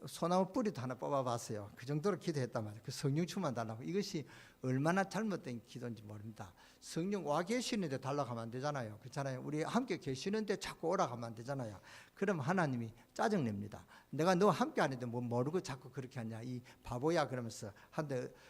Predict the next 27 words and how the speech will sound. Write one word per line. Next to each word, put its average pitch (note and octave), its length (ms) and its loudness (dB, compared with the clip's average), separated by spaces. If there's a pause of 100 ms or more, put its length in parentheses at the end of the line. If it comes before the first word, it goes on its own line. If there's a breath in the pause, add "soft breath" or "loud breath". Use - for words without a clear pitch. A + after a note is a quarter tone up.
(140 loud breath)
뭐 B2 160 -2
뒤통수를 E3 540 0
칠지도 F3+ 400 -2
모른다. A2 380 -4
그렇죠? A2 240 -8
우리가 D#3+ 220 4
그런 C4+ 300 4
식으로 D3+ 320 -4
신앙생활 D3 520 -4
안 G#2+ 140 -4
된다, C#3+ 280 -4
하면 D3+ 260 -2
안 A2+ 120 -4
된다. D#3 260 -2
그 - 100 -8
말입니다. B2 400 -6 (640 loud breath)
그러니까 F#3 340 2
그, - 140 -10
이 G3+ 160 -2
사실이 A#3 500 6
성령이 F#3 520 6
나와 G#3+ 240 6
늘 F3 180 4
함께 A3 320 2
하신다. C#3 360 -2
그것이 G3+ 360 0
신앙생활이고 D#3+ 840 0